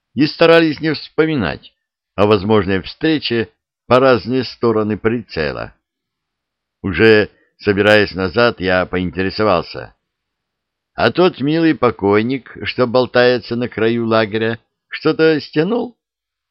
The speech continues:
Или еще чем провинился? Очень уж радикальный способ внушения вы использовали».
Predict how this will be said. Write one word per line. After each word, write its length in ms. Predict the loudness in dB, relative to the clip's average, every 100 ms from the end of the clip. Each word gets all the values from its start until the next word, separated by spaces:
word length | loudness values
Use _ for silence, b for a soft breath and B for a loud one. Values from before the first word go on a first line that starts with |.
| _
Или 200 | -2 0
еще 380 | 2 0 0 -2
чем 240 | -2 -6
провинился? 680 | 0 0 0 -4 -10 -12 -16 _ _ _ _ _ -2
Очень 360 | 2 2 2 0
уж 180 | -2 -6 b b -2
радикальный 720 | 0 0 -4 2 2 2 -4
способ 500 | -6 0 0 0 -6
внушения 800 | -4 -4 -2 -2 0 -2 -2 -2
вы 160 | -4 -6
использовали». 760 | -4 -4 -4 -8 -10 -12